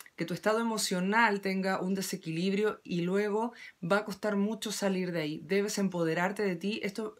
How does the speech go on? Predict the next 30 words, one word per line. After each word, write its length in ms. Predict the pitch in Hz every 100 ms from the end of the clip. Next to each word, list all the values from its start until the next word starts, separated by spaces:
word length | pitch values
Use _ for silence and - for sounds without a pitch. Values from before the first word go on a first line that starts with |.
| -
eh, 200 | 190 196
esto 320 | 277 277 -
específicamente 840 | 285 262 254 254 277 269 254 240
es 60 | 254
para 180 | 240 226
un 140 | 214
hombre 320 | 208 214 220
de, 260 | 196 202 233 - - - - - -
eh, 460 | 196 196 190 -
Aries. 480 | - 196 165 190 208 -
Lo 180 | 190
demás 480 | 185 190 202 220 233
es, 140 | - 180
va 300 | 175 196 208
en 100 | 214
general 420 | 208 190 175 185
para 220 | 190 180
hombre 220 | 175 185 196
y 40 |
mujer, 420 | 208 202 175 180
pero 180 | - 170
acá, 320 | 165 214 240 - - - - -
eh, 380 | 185 180 175 170
específicamente, 880 | 180 196 190 226 254 233 220 214 214
cuidado 400 | 196 196 208 226
los 220 | 233 202
hombres 240 | 214 220 202
de 100 | 190
Aries. 460 | 180 160 156 143 -
Eh, 380 | 175 165 165